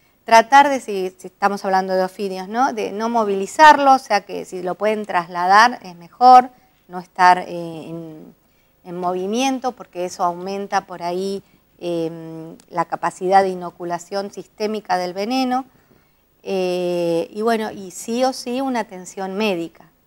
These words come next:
¿sí? No es algo que uno puede ir a la farmacia a colocarse un suero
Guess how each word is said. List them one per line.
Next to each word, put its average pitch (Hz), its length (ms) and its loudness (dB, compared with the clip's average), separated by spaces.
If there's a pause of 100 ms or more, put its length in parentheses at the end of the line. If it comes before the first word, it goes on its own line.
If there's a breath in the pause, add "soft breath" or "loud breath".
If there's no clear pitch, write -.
(380)
¿sí? 190 320 -14 (200 soft breath)
No 208 100 -12
es 208 120 -8
algo 214 220 0
que 208 80 -10
uno 196 160 -8
puede 196 160 -6
ir 202 60 -2
a 196 40 -6
la 185 100 -4
farmacia 190 480 -10
a - 40 -20
colocarse 185 520 -8
un 180 120 -18
suero 165 460 -8